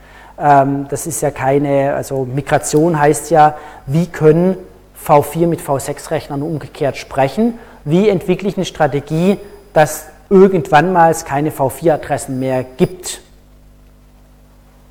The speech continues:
Also ich weiß nicht, das werde ich sicher nicht mehr erleben, dass es die nicht mehr gibt, weil es ist in so vielen fest installierten Systemen drin und keiner reißt jetzt einfach ein eingebettetes System aus irgendeinem Aufzug raus, nur weil man sagt, jetzt möchte ich V sechs machen.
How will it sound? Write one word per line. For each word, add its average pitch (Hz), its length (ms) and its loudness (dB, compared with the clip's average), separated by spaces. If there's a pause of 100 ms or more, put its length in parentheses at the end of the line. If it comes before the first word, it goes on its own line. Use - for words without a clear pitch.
(360)
Also 135 180 -4
ich 131 140 -6
weiß 147 260 2
nicht, - 280 -6
das - 260 -4
werde 147 220 -4
ich 165 120 -10
sicher 147 220 -6
nicht 151 220 -6
mehr 135 100 -6
erleben, 120 320 -6
dass 117 140 -8
es 107 80 -16
die 117 100 -12
nicht 117 180 -10
mehr 117 120 -8
gibt, - 340 -16 (320)
weil 139 400 4
es 156 160 -2
ist 147 140 -6
in 160 80 -2
so 202 260 0
vielen 156 640 -6 (140)
fest - 320 -8
installierten 165 520 -6
Systemen 185 560 -6
drin 113 340 -10 (460)
und 151 300 -4
keiner 156 420 -2
reißt 165 300 -2
jetzt - 160 -10
einfach 156 360 -8
ein 160 80 -8
eingebettetes 147 720 -8
System 151 460 -6
aus 143 140 -8
irgendeinem 143 260 -8
Aufzug - 500 -4
raus, 147 320 -2 (320)
nur 156 140 0
weil 160 100 6
man 156 120 -2
sagt, - 280 -2
jetzt 175 180 -2
möchte 156 200 -4
ich - 80 -14
V 127 180 -6
sechs 190 300 -6
machen. 113 320 -8